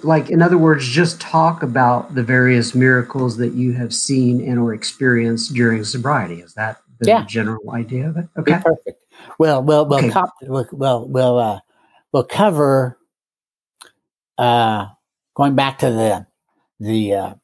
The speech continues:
Speaker 2: meetings and the process. And so we'll cover, uh, ten, eleven, and twelve, 'cause that's where the miracles start to, the miracle, they're all around. They've, they've been, my, as you can tell from my,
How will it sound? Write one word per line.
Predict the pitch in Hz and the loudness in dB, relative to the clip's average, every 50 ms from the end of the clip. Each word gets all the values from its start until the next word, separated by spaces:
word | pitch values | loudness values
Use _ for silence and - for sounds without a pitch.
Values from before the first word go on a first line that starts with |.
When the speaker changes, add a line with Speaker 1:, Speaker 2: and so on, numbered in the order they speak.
| _ _ _ _ _ _ _ _ _ _ _ _ _ _ _ _ _ _ _ - | _ _ _ _ _ _ _ _ _ _ _ _ _ _ _ _ _ _ _ -4
Speaker 2:
meetings | 131 139 156 160 160 156 160 156 156 156 156 139 - - - _ - | 0 2 4 4 4 4 4 2 2 0 -2 -4 -8 -12 -16 _ -8
and | - 117 110 | -6 -4 -4
the | 110 | -2
process. | - - 143 143 143 139 139 - 139 135 147 143 - - - - 226 226 - _ _ _ _ _ _ _ - | -2 -2 0 0 -2 -2 -2 -2 -2 -2 -4 -6 -10 -14 -16 -18 -20 -20 -20 _ _ _ _ _ _ _ -8
And | 113 117 110 - | -6 -6 -6 -4
so | - - 120 120 | 0 0 2 2
we'll | 120 117 107 | 2 2 0
cover, | - - - 165 156 139 139 135 127 120 110 107 _ _ _ _ _ _ _ _ _ _ _ _ _ - | -2 -2 0 0 2 2 4 4 4 2 0 -4 _ _ _ _ _ _ _ _ _ _ _ _ _ -6
uh, | 113 110 107 107 107 101 95 95 95 - _ _ _ _ _ _ _ _ _ _ _ _ _ _ _ _ _ _ _ _ _ _ _ _ _ _ _ _ _ _ _ _ _ | -2 -2 0 0 -2 -4 -4 -8 -12 -16 _ _ _ _ _ _ _ _ _ _ _ _ _ _ _ _ _ _ _ _ _ _ _ _ _ _ _ _ _ _ _ _ _
ten, | - - 170 165 151 151 151 139 139 | -4 0 2 2 2 0 0 -4 -4
eleven, | 135 131 139 135 127 123 117 | -2 0 2 2 2 0 -2
and | 110 107 - | -4 -6 -8
twelve, | - - 113 101 98 98 101 | -6 -4 -4 -4 -4 -6 -8
'cause | - - | -6 -4
that's | 113 113 - - | -4 -4 -2 -2
where | - 113 | -4 -4
the | 104 98 | -2 -4
miracles | 101 110 107 101 - 107 101 - | -4 -4 -6 -4 -6 -8 -8 -6
start | - 131 - - | -8 -10 -10 -10
to, | - - - - _ _ _ _ _ - | -14 -18 -18 -20 _ _ _ _ _ -2
the | 123 | 0
miracle, | 120 139 151 170 160 - 127 | 2 4 4 2 2 0 0
they're | 120 120 120 120 | 2 2 2 4
all | 117 131 147 143 120 | 4 4 4 2 2
around. | 98 95 98 107 117 113 107 | 0 -2 -2 -2 0 0 -2
They've, | 104 104 98 98 - - | -2 -4 -6 -8 -10 -4
they've | 110 117 120 107 | -2 -2 0 0
been, | 110 123 120 110 107 113 | 0 0 0 0 -2 -2
my, | 117 123 120 113 | -2 -2 -2 -2
as | 117 120 117 120 113 | -2 0 0 2 2
you | 120 | 0
can | 113 104 95 | 0 -2 -4
tell | - - 127 120 120 | -2 0 0 2 0
from | 110 - - 117 113 | 0 -2 -2 0 0
my, | 113 113 110 104 98 | 0 0 0 -2 -4